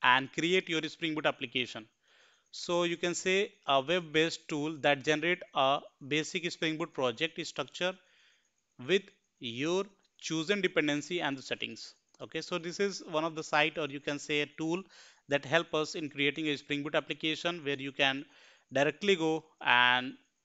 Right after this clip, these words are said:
provide your details of the Spring Boot applications, artifact name and, uh, artifact I D, sorry, and the other settings and the dependency that you want to choose, everything you can go there and use it,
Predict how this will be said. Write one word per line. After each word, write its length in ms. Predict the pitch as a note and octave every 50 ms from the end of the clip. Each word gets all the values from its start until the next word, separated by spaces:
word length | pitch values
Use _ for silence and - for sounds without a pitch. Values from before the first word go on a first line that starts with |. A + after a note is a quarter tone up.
| _ _ _ _ _ _ _ _ _ _ _ _ _ _
provide 320 | - D3+ D3+ D#3+ E3 E3 D#3
your 160 | D#3 E3 D#3+
details 460 | D3 D3+ D#3+ D3 E3 D#3+ E3 D#3 -
of 140 | D3+ C3+ C3+
the 100 | D3 -
Spring 220 | - - D3+ D3
Boot 120 | D#3 D3+ D#3+
applications, 880 | D3 C3 D3 C#3+ - D#3+ D#3 D#3+ D3+ - E3+ E3 E3+ E3 D3+ - - -
artifact 440 | - C#3+ C3+ D3+ D3 - E3 D#3+ - - _ _ _ -
name 400 | E3 D3+ D3+ D3+ D3+ D3+ D#3+ - -
and, 440 | E3+ C3+ B2+ B2 B2 B2 B2+ B2 B2+
uh, 240 | B2+ B2 B2 B2 - _ _ -
artifact 360 | C#3 B2+ - - E3 - -
I 160 | D#3+ D3+ D3+
D, 240 | D3 D3+ D#3 D#3+ D#3
sorry, 340 | D3 - D3+ C#3+ D3 D#3 - _ _ - - - _ _ _ -
and 240 | - D3 C3 C3+ C3+
the 80 | D3+ D3+
other 240 | D#3+ D3+ D#3+ F3 E3
settings 800 | - - - - - - - D#3 C3+ E3+ D#3+ D#3+ E3+ D#3+ - - -
and 220 | E3 C3 B2+ C3
the 40 | C3
dependency 500 | C3+ C#3+ - D#3+ D3+ D#3+ D#3+ D3+ - F3+
that 160 | E3 D#3+ D3+
you 100 | D#3 D3
want 200 | D3 D3 D3 C#3+
to 60 | D3 C#3
choose, 420 | - - D#3 D3 D3+ D3+ - - - -
everything 380 | D3 C#3 C#3+ D#3+ D3+ E3+ E3
you 140 | D#3 C#3+ D3
can 280 | - D3+ C#3+ C#3+ C#3 C3
go 300 | C3+ D3+ D#3+ F3 F#3 - _ _ _ -
there 320 | C#3 C3 D3+ D#3 D#3+ E3+ - -
and 240 | C3+ B2+ C#3 D3+ - _
use 340 | - E3 C3+ C3+ C3 B2 A2
it, 140 | A#2 - -